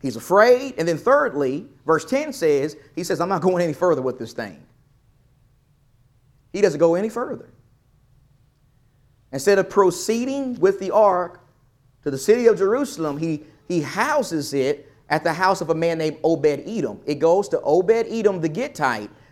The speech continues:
and it stays at his house for three months. And so, think about this.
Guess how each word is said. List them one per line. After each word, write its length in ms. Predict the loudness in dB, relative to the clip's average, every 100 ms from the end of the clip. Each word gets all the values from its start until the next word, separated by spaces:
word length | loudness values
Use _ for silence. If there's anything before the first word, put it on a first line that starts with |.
| _ _ -6
and 160 | -4 -4
it 60 |
stays 460 | -2 0 2 0 -4
at 80 | -2
his 200 | -2 -2
house 300 | -4 -4 -6
for 100 | -10
three 240 | -6 -4
months. 500 | -4 -8 -16 -20 -20 _ _ _ _ _ _ _ _ _ _ _ _ _ _ _ _ _ _ _ _ _ _ _ _ _ _ _ _ _ _ _ _ _ _ _ _ _ _ _ -16
And 120 | -8
so, 260 | -2 -2 -2
think 220 | -6 -4
about 320 | 0 -2 -2
this. 440 | -10 -12 -18 -20